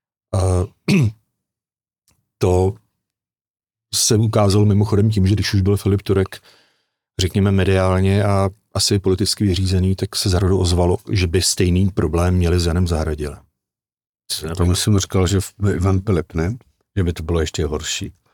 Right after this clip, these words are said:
Speaker 1: No, ale, ale jako Hrad oficiálně dal vědět, že prostě se Zahradilem měl problém. Já si říkám, kde na to ten Hrad bere vůbec jako legitimitu, co to je za drzost.
Speaker 2: To jsou naprosto
Speaker 1: Kdy, když
Speaker 2: souhlasím.
Speaker 1: tohle dělal, když tohle dělal Miloš Zeman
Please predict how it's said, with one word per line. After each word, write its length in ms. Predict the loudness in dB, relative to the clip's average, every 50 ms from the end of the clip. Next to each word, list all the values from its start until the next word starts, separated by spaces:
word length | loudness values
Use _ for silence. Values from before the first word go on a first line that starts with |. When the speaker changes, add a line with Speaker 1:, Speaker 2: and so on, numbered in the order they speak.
| _ 0
Speaker 1:
No, 180 | 0 2 2
ale, 200 | 2 2 2 2
ale 200 | 2 2 2 2
jako 200 | 0 2 2 2
Hrad 340 | 2 2 2 0 0 -2 -2
oficiálně 720 | -4 -2 -2 -2 -2 0 0 2 2 2 2 2 0 0 -4 -8 _ _ _ _ _ _ _ _ -2
dal 200 | 0 0 2 2
vědět, 420 | 2 2 2 2 2 2 2 2 2
že 180 | 2 0 0
prostě 340 | -2 -2 -4 -4 -2 0 0
se 80 | 2 2
Zahradilem 540 | 2 2 2 2 2 2 2 2 2 2 2
měl 200 | 2 2 0 0
problém. 400 | 0 -2 0 0 0 0 2 2
Já 120 | 0 0
si 200 | 0 -2 -2 -2
říkám, 400 | -2 -2 -2 -2 0 0 0 -2 -4 _ _ _ _ _ _ _ _ -6
kde 180 | -2 -2 0 0
na 100 | 0 -2
to 100 | -2 -4
ten 220 | -2 0 0 2
Hrad 220 | 2 2 0 0
bere 240 | 0 0 0 0 0
vůbec 240 | 0 0 0 -2 -2
jako 160 | -4 -2 0 0
legitimitu, 520 | 0 0 0 -2 -2 -2 -2 -2 -2 -4
co 120 | -4 -4
to 100 | -4 -2
je 40 | -2
za 100 | -2 -2
drzost. 680 | -4 -2 -2 -2 -2 -2 -4 -6 -8 -8 -8 -8 -8 _ _ _ _ _ _ _ _ _ _ _ _ _ _ _ _ -6
Speaker 2:
To 80 | -4 -2
jsou 260 | -2 0 0 2 2
naprosto 240 | 2 2 2 2 0
Speaker 1:
Kdy, 200 | 0 0 0 0
když 120 | 0 0
Speaker 2:
souhlasím. 100 | 2 2
Speaker 1:
tohle 200 | 2 2 2 2
dělal, 440 | 2 2 2 2 2 2 2 2 2
když 220 | 0 0 -2 -2
tohle 220 | 0 0 0 2 2
dělal 320 | 2 2 2 2 2 2 2
Miloš 280 | 2 2 2 2 2
Zeman 500 | 2 2 2 2 2 2 2 2 0 0